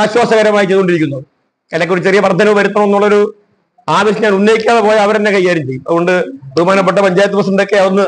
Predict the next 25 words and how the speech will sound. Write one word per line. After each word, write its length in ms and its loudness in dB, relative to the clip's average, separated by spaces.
ശ്രദ്ധിക്കണം. 520 0
അത് 200 2
ആവശ്യമാണ്. 480 0
കുറച്ചൊക്കെ 420 -2
ഫണ്ട് 220 2
നമുക്ക് 300 0
ഈ 100 -2
പറയുന്ന 320 2
ഒ 180 -2
പി 140 -2
ടിക്കറ്റിന്റെ 320 0
ഒക്കെ 140 0
ഒരു 140 2
ചെറിയ 200 2
charge 320 2
കൂട്ടിയാൽ 300 0
പോലും 260 0
നമുക്ക് 220 -4
നടത്തിയെടുക്കാൻ 540 0
പറ്റും. 260 -2
കുറച്ച് 300 -2
കാര്യങ്ങളൊക്കെ 440 0
ഇതുപോലെയുള്ള 440 2
സുമനസ്സുകളൊക്കെ 640 0
ഉണ്ടെങ്കിൽ 300 0